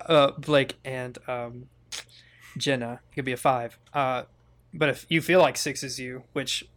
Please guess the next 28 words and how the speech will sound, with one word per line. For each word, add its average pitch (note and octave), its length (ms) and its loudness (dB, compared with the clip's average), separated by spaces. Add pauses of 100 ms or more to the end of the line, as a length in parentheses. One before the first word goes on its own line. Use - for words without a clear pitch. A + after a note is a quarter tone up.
(200)
is C3 160 -2
exactly D#3+ 360 6
what C3 100 2
I C3 60 0
did, C3+ 200 0
I C3+ 120 4
heard D#3 120 6
somebody C#3+ 220 0
go, C#3+ 80 4
I C#3 40 2
was C3 120 -6
like, - 160 -14 (340)
"I'm D3+ 280 6
a B2+ 60 2
nine," B2+ 640 0
and D#3 120 -2
then D#3+ 80 4
I C#3+ 60 2
took C#3+ 160 -2
the C#3+ 80 -6
test, C#3+ 300 -4
and C3+ 80 -10
it C3 60 -12
was C3 120 -12
like, B2+ 220 -8 (400)
"You're E3+ 200 4
a C3 320 4 (460)
eight D#3 300 4